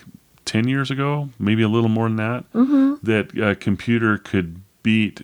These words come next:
Speaker 1: consistently our chess champion of the world, you know, the, the
Speaker 2: Right.
Speaker 1: human chess. And that is a very programmable thing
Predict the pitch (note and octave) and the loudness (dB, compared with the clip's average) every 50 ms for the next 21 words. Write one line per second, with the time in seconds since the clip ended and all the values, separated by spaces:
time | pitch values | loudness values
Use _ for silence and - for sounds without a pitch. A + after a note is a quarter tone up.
0 | - - - - F#2+ - - - A#2 A2 - - G2 E2 F#2+ F2+ F2+ F2 F2 F2 | -20 -10 -6 -4 -2 -2 0 0 0 0 0 -4 -4 0 0 2 2 2 2 0
1 | F2 - - F2+ F#2 F2+ F2 F2+ F2 E2+ - - - - - - - A#2+ G#2+ G2+ | -2 -2 -2 0 2 2 2 2 0 -2 -6 -14 -20 -12 -10 -4 -2 -2 -2 -2
2 | - - - - - F#2+ F2 E2 - E2 E2 E2 E2+ F2 E2+ - _ _ _ _ | -4 -6 -6 -4 -4 -2 -2 -4 -6 -8 -8 -6 -8 -8 -10 -12 _ _ _ _
3 | _ _ _ _ _ _ _ _ _ - - F#2+ F2 D#2 F#2 F2 G2 B2 B2+ G#2 | _ _ _ _ _ _ _ _ _ -6 -4 -4 -2 0 0 2 2 2 2 2
4 | D#2+ C#2 - - - - E2+ E2+ E2+ F2 E2 F2+ E2+ E2 E2 E2 E2 - - E2 | 0 -2 -6 -8 -6 -4 -2 0 0 0 0 0 0 0 0 -2 -4 -6 -6 -4
5 | F2 F2 E2+ E2 D#2+ - C3+ - A#2 A2 G#2 F#2+ F#2 - - A#2+ A#2+ - - - | -2 -2 0 0 0 0 0 0 0 2 2 0 0 0 0 0 -2 -2 -6 -16
6 | - - - - _ _ G#2+ G2+ F#2+ F#2 F2+ F2 A2 B2 D3+ F3 D3 F#2 F2 G2 | -20 -20 -20 -20 _ _ -2 -2 -2 -2 -4 -4 -4 -4 -2 -2 -2 -2 -2 -2
7 | - - - - _ _ _ _ _ _ _ _ _ _ _ _ _ _ _ _ | -4 -8 -16 -20 _ _ _ _ _ _ _ _ _ _ _ _ _ _ _ _
8 | _ - A2 A2 G2 - - - G#2 G2+ G2 F#2+ F2+ E2+ D#2+ F2 F#2 F2+ F2+ G2 | _ 0 0 0 0 0 -4 -2 0 0 0 0 -2 -4 -8 -8 -8 -8 -4 -2
9 | A#2+ C#3 F3 E3+ C#3 G#2+ F#2+ F2 - - - G2+ F#2+ F2+ G2 F#2 F#2+ F#2+ F#2+ F2 | -2 0 0 0 0 0 -2 -4 -4 -4 -2 -2 0 0 -2 -2 0 0 -2 0
10 | F2 F#2+ F2+ F2 - - - - A#2+ G#2 F#2+ G2 G2 F2 | 0 0 0 -2 -4 -6 -4 -2 0 0 0 0 -2 -4